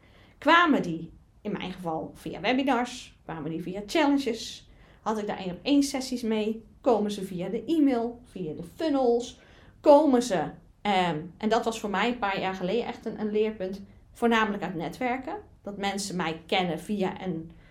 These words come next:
via een, een, een, een programma wat ik zelf volg. Of een netwerkclub waar ik lid bij ben. Of dat mensen mij kennen uit de netwerkclub en mij door, mijn naam doorgeven. Hè. Ze kunnen op verschillende punten. En dat zal ook merken. Kijk, mijn klant in de Money Club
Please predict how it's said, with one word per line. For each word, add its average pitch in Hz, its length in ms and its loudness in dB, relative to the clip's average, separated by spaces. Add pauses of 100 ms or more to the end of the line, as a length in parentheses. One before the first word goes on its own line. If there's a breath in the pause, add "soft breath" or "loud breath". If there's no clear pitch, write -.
via 196 380 0
een, 180 180 -6
een, 180 140 -6
een, - 240 -8 (140)
een 202 100 -8
programma 202 340 0
wat 165 100 -4
ik 190 80 -8
zelf 262 340 4
volg. 240 380 6 (320 loud breath)
Of 190 120 -4
een 202 100 0
netwerkclub 240 520 0
waar 233 100 0
ik 220 100 -4
lid 226 200 -2
bij 202 140 -4
ben. 190 400 -4 (180 loud breath)
Of 220 160 0
dat 190 240 0
mensen 226 380 2
mij 233 180 4
kennen 233 260 4
uit 226 140 2
de 240 60 -2
netwerkclub 214 540 0
en 190 100 -6
mij 196 120 -4
door, 233 320 2
mijn 202 180 0
naam 247 240 2
doorgeven. 214 640 0
Hè. 240 120 -2 (1400 loud breath)
Ze - 180 -4
kunnen 349 300 0
op 285 100 0
verschillende 262 420 0
punten. 262 340 0
En 254 60 -2
dat 254 100 0
zal 262 260 2
ook 285 140 2
merken. 233 440 0
Kijk, 254 180 -4
mijn 226 220 -2
klant 254 360 2
in 220 200 0
de 208 60 0
Money 277 300 2
Club - 380 -4